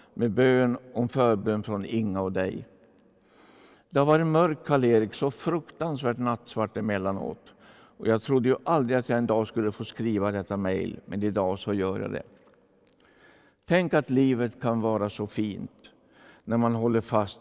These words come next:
vid Jesus. Din bland de första, Charlotte." Genom vår utåtriktade diakoni så fick vi skörda mycket in i den här kyrkan.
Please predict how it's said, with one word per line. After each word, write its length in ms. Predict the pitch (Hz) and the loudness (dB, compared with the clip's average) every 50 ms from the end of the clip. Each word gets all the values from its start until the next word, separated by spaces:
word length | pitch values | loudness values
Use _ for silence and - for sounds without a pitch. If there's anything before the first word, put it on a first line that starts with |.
| - - | -14 -8
vid 260 | - 101 98 - 101 | -8 -6 -6 -6 -6
Jesus. 680 | 104 101 92 87 - - - 69 73 - - - - _ _ _ _ - | -6 -4 -6 -8 -8 -10 -12 -12 -12 -10 -12 -12 -12 _ _ _ _ -14
Din 560 | - 101 98 - 143 147 147 135 131 123 110 | -12 -6 0 2 2 4 2 0 0 -2 -4
bland 300 | 110 113 110 107 104 104 | -2 0 -2 0 0 -2
de 100 | 104 104 | -4 -4
första, 580 | - - - 104 117 - - - - - - - - - _ _ _ _ _ - _ | -4 -2 -4 -4 -4 -6 -12 -12 -8 -8 -8 -8 -10 -20 _ _ _ _ _ -20 _
Charlotte." 840 | - - - 101 67 58 60 64 - 80 _ _ _ _ - - - _ _ _ _ _ _ _ _ _ _ _ _ _ _ _ _ _ _ _ _ _ _ _ - - - - _ _ _ _ _ _ _ _ _ _ _ _ _ _ _ _ _ _ _ _ _ _ _ _ _ _ _ _ _ _ _ _ _ _ _ - | -18 -10 -4 -4 -4 -2 -4 -6 -8 -8 _ _ _ _ -14 -14 -14 _ _ _ _ _ _ _ _ _ _ _ _ _ _ _ _ _ _ _ _ _ _ _ -20 -20 -20 -20 _ _ _ _ _ _ _ _ _ _ _ _ _ _ _ _ _ _ _ _ _ _ _ _ _ _ _ _ _ _ _ _ _ _ _ -6
Genom 400 | - 123 147 170 190 190 175 151 | 0 4 4 4 6 4 2 4
vår 180 | 139 139 139 | 4 4 6
utåtriktade 840 | 147 147 135 - - 123 110 - 123 123 113 - - 120 113 113 117 | 4 4 2 2 0 0 0 2 2 2 2 2 0 0 2 2 0
diakoni 880 | 101 117 117 110 110 107 - - 123 120 123 127 123 107 92 90 87 85 85 - | 2 2 2 2 2 0 -2 -4 -2 0 2 2 2 2 0 -2 -4 -10 -14 -18
så 260 | - - - 123 120 | -12 -2 0 0 0
fick 320 | - - 127 107 - - | 2 0 -2 -2 0 -2
vi 80 | 120 113 | -2 -2
skörda 760 | - - - - 143 131 123 110 107 104 104 101 101 98 101 | -2 -4 -6 -2 0 2 2 2 2 2 0 0 -2 -4 -2
mycket 680 | 101 107 110 113 107 - - - - - - - 87 - - - - - - - | -2 0 0 0 -2 -4 -10 -20 -12 -2 0 0 0 0 -6 -20 -20 -20 -14 -6
in 320 | - 120 117 104 104 104 | -2 0 0 0 0 -2
i 80 | 104 98 | -2 -2
den 140 | 95 98 98 | -2 -4 -6
här 160 | 98 95 85 | -6 -6 -8
kyrkan. 500 | - - 90 87 85 - - - 92 | -6 -8 -8 -8 -10 -12 -16 -20 -20